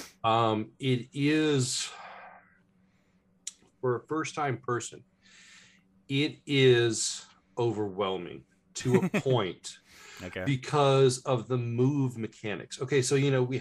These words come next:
Speaker 1: have the entirety of, you know, Europe, and there,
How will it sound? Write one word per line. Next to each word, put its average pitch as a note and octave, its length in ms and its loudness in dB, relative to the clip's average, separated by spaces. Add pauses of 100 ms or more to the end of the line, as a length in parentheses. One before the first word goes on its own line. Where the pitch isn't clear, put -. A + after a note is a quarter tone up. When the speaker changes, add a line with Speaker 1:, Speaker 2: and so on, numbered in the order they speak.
(120)
Speaker 1:
have C#3+ 480 -4
the A#2+ 160 -6
entirety A#2 640 -4
of, G2+ 440 -4
you G2+ 140 -8
know, F2 160 -8
Europe, G2+ 500 0 (840)
and B2 160 -2
there, B2 380 4